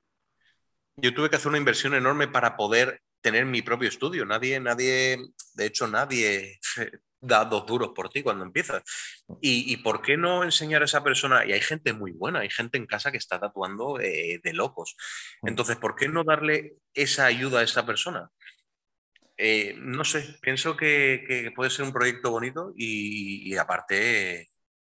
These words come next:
Speaker 1: mm, que puede, que puede funcionar. Entonces, bueno, iremos viendo, eh, iremos valorando y luego es lo que te digo, cuando lo montas, pues a lo mejor siempre, eh, varía todo, ¿no? Otra vez.
Speaker 2: Mm.
Speaker 1: Pero bueno, la idea principal es esa.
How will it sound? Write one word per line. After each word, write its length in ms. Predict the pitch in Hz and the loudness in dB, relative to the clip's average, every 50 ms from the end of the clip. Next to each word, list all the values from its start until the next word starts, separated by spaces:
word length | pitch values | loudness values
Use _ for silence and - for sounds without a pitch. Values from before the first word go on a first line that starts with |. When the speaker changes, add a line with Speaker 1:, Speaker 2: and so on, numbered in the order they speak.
| _ _ _ _ _ | _ _ _ _ _
Speaker 1:
mm, 420 | - 110 104 101 98 95 90 90 87 - _ _ - | -14 -12 -10 -10 -10 -12 -12 -14 -18 -20 _ _ -8
que 160 | - 92 87 | -6 -6 -6
puede, 480 | - - 92 92 92 92 92 92 85 - | -4 -4 -2 -2 0 0 -2 -2 -4 -6
que 100 | 95 92 | -10 -6
puede 180 | - 92 92 | -6 -4 -4
funcionar. 540 | - - 107 101 - - 92 92 104 104 - - - - - - - - _ | -4 -6 -6 -6 -6 -4 0 0 0 0 -2 -6 -12 -12 -12 -14 -16 -18 _
Entonces, 340 | _ 120 107 107 113 107 | _ -6 -2 -2 -4 -2
bueno, 360 | 104 117 147 151 165 175 165 - | 0 0 0 0 -2 -4 -6 -6
iremos 440 | 117 107 113 117 151 160 143 - 127 | -2 0 2 2 2 0 -2 -2 -2
viendo, 400 | 131 160 170 165 156 170 180 180 | -2 -2 -2 -2 -2 -4 -2 -2
eh, 440 | - 120 107 104 104 104 104 101 98 | 0 2 2 2 2 0 0 -2 -2
iremos 520 | 98 98 98 98 104 113 120 123 120 117 | -4 -4 -4 -2 -2 -2 -2 -2 -2 2
valorando 480 | 120 113 117 131 147 165 165 160 170 160 | 2 2 2 2 2 0 0 0 0 0
y 100 | 135 113 | 2 2
luego 200 | 117 120 143 139 | 2 4 4 4
es 60 | 135 | 4
lo 80 | 127 | 4
que 80 | 110 107 | 2 2
te 100 | - 95 | 2 0
digo, 220 | 110 123 113 95 | 2 2 0 -2
cuando 260 | - 101 98 95 92 92 | -2 -4 -4 -2 -2 -2
lo 100 | 92 95 | -2 -2
montas, 340 | 107 117 127 - 123 117 - | -2 -2 -2 -2 -2 -2 -2
pues 180 | - 104 - - 95 | -2 0 2 2 2
a 80 | 90 | 2
lo 60 | 85 87 | 0 -2
mejor 240 | 90 - - 104 - | -6 -6 -2 -2 0
siempre, 460 | - - 104 101 104 98 95 92 92 | -2 -2 -4 -2 0 0 0 0 -2
eh, 440 | - - _ _ - - - 87 87 | -4 -8 _ _ -10 -8 -8 -2 0
varía 340 | 87 95 98 101 98 - - | 0 0 2 2 0 0 2
todo, 260 | - 110 101 92 92 | 2 0 0 0 -4
¿no? 80 | 92 113 127 127 110 | -6 -4 -4 -4 -4
Otra 200 | - - 92 92 | -4 -4 -4 -2
vez. 440 | 104 104 - - - - - - - | -2 -2 -2 -2 -4 -6 -8 -8 -4
Speaker 2:
Mm. 60 | - 117 | 0 2
Speaker 1:
Pero 160 | 120 113 120 | 4 6 6
bueno, 240 | 143 127 104 101 104 | 6 6 4 4 4
la 160 | 104 101 104 | 4 4 4
idea 400 | 110 107 123 143 156 165 160 - | 4 4 4 4 4 4 2 2
principal 460 | - 143 131 131 - 127 127 139 156 | 2 2 2 0 0 2 2 2 4
es 160 | 131 101 - 87 | 2 2 0 -2
esa. 260 | 82 - 76 71 | -4 -6 -8 -10